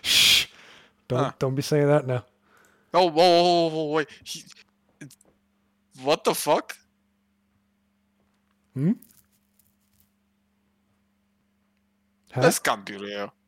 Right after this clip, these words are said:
Speaker 1: What's not? What's
Speaker 2: So
Speaker 1: real?
Speaker 2: Charlie Hunnam is gonna play Charlie Waldo in the movie called Waldo.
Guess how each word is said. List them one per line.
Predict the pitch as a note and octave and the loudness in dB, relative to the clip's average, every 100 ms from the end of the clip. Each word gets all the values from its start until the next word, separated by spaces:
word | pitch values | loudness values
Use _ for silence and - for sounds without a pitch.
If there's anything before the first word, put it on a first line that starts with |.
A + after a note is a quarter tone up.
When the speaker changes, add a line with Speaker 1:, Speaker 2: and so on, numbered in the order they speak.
| _ | _
Speaker 1:
What's | C3 - | -10 -8
not? | B2+ A#2+ | -10 -6
What's | B2+ B2+ | -6 -4
Speaker 2:
So | C#3+ | -4
Speaker 1:
real? | C3 | -4
Speaker 2:
Charlie | - E3 F#3+ | -2 0 0
Hunnam | F3+ F#3+ F#3+ F3+ | -2 -2 -2 -4
is | D3 | -8
gonna | D#3 D3+ | -6 -6
play | - D#3 | -6 -6
Charlie | C#3+ D#3+ D#3 D3 | -4 -2 -2 -4
Waldo | C3 C#3+ C#3+ D3+ | -4 -4 -2 -4
in | C3+ B2+ | -6 -8
the | B2+ | -10
movie | C#3 C3+ | -10 -12
called | B2+ C3 B2+ A#2+ | -10 -8 -8 -6
Waldo. | A#2 A2+ A2 G#2+ | -6 -6 -8 -14